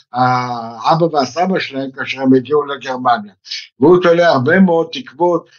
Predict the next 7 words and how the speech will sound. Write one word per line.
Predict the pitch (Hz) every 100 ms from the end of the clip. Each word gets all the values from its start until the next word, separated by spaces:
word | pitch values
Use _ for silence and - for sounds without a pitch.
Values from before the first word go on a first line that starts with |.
| _
בקולות | 123 117 139 160 156
אלה | 147 151
שאמורות | 127 139 127 127 139 151
להגיע | 139 117 143 135
גם | 127 127
מהדיאספורה | 123 120 117 117 - - _ 101 135 156 - 135 113
שלהם. | 110 - 117 110 104